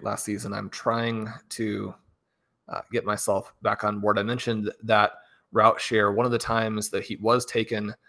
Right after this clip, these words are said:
off the field last season was through most of the fourth quarter of week seventeen,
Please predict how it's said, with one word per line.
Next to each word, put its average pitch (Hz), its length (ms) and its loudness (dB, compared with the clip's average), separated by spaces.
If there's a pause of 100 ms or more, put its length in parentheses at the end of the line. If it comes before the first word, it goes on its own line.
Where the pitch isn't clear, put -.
(280)
off - 320 4
the 107 80 -4
field 107 560 -2
last 104 380 2
season 98 360 -6 (460)
was 98 640 -2
through 101 180 -4
most 104 320 0
of 110 80 0
the 104 80 0
fourth - 300 -4
quarter 101 320 0
of - 180 -4
week 104 160 -4
seventeen, 110 800 -2